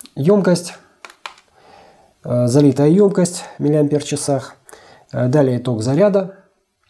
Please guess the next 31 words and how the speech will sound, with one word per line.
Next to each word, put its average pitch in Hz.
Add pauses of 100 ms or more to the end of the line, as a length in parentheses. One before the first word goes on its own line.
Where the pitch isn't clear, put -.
(580)
э, 127
в 123
данном 135
случае 131
один 127
ампер, 127
и 196
напряжение 135 (260)
на 139
аккумуляторе. 110 (1000)
Пускай 147
пока 139
зарядится, 180
по 143
завершению 131
процесса 160
мы, 147 (280)
э, 117 (360)
начнем 139
процесс 127
разряда, 180
но 165
уже 135
до 127
напряжения 127
одного 120
вольта, 185
и 110
так - (500)
несколько 127
циклов. 101